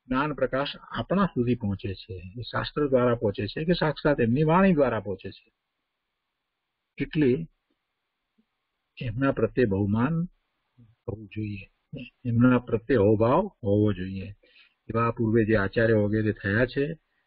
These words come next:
અને એમના જે શાસ્ત્રો, એના પ્રત્યે પણ ભક્તિનો ભાવ એવો હોવો જોઈએ કે આ શાસ્ત્ર છે, એમની વાણી છે, એ અદ્ભુત છે ને એના દ્વારા મને જ્ઞાન પ્રકાશ થાય છે, એવો ભાવ હોય. એટલે કહે છે કે પ્રથમ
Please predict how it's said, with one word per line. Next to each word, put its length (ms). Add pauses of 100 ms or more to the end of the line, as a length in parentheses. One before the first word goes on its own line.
(140)
અને 120
એમના 320
જે 80
શાસ્ત્રો, 640
એના 180
પ્રત્યે 340
પણ 140
ભક્તિનો 500
ભાવ 320 (180)
એવો 200
હોવો 380
જોઈએ 260
કે 140
આ 300 (640)
શાસ્ત્ર 360
છે, 180
એમની 360
વાણી 360
છે, 160
એ 280
અદ્ભુત 380
છે 300
ને 100
એના 280
દ્વારા 380
મને 260
જ્ઞાન 320
પ્રકાશ 360 (160)
થાય 180
છે, 180
એવો 300
ભાવ 340
હોય. 260 (880)
એટલે 200
કહે 140
છે 160
કે 100
પ્રથમ 340